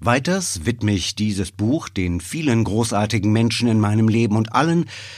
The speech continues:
die den Mut haben, sich der gewaltigsten Entdeckungsreise überhaupt zu stellen, der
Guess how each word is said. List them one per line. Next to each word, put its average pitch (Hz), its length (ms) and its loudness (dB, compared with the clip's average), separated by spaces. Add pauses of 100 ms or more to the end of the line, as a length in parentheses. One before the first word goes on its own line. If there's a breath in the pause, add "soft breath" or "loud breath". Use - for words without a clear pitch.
(160 loud breath)
die 117 140 0
den 113 140 4
Mut 151 260 2
haben, 110 260 2
sich 104 220 -2
der 98 160 -2
gewaltigsten 135 800 -2
Entdeckungsreise 110 960 0
überhaupt 131 420 0
zu 113 140 0
stellen, 82 500 -4 (540 loud breath)
der 135 480 -2